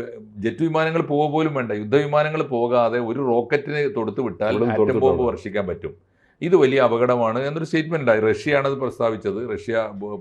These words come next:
Speaker 1: പുച്ചിന്റെ പ്രസ്താവനയാണ്. അത് ബഡായി അല്ല.
Speaker 2: ഉം.
Speaker 1: അത് യഥാർത്ഥത്തിൽ നടന്നു കഴിഞ്ഞതാണ്. ലോകമാധ്യമങ്ങളൊക്കെ റിപ്പോർട്ട്
Speaker 2: ഉം,
Speaker 1: ചെയ്തതാണ്.
Speaker 2: ഉം.
Speaker 1: അപ്പോ അങ്ങനെയാണെങ്കിൽ അതാണ് ഈ ഇദ്ദേഹത്തിന്റെ പ്രസ്താവന,
Speaker 2: ഉം.
Speaker 1: ട്രംപിന്റെ പ്രസ്താവന. ലോക-,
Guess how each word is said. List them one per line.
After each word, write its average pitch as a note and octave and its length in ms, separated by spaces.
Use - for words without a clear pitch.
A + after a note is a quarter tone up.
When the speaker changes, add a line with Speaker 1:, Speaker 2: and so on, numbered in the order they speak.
Speaker 1:
പുച്ചിന്റെ A#2+ 360
പ്രസ്താവനയാണ്. G#2+ 720
അത് F2+ 160
ബഡായി G#2 380
അല്ല. D#2+ 360
Speaker 2:
ഉം. F2+ 340
Speaker 1:
അത് F2+ 80
യഥാർത്ഥത്തിൽ G#2 400
നടന്നു G#2+ 300
കഴിഞ്ഞതാണ്. G#2 460
ലോകമാധ്യമങ്ങളൊക്കെ A#2 760
റിപ്പോർട്ട് A2+ 340
Speaker 2:
ഉം, G#2+ 60
Speaker 1:
ചെയ്തതാണ്. D#2+ 260
Speaker 2:
ഉം. G2 240
Speaker 1:
അപ്പോ C3 440
അങ്ങനെയാണെങ്കിൽ B2+ 800
അതാണ് C#3 320
ഈ A2+ 180
ഇദ്ദേഹത്തിന്റെ A2 420
പ്രസ്താവന, F2+ 520
Speaker 2:
ഉം. F#2 120
Speaker 1:
ട്രംപിന്റെ G#2 360
പ്രസ്താവന. F#2+ 520
ലോക-, A2+ 360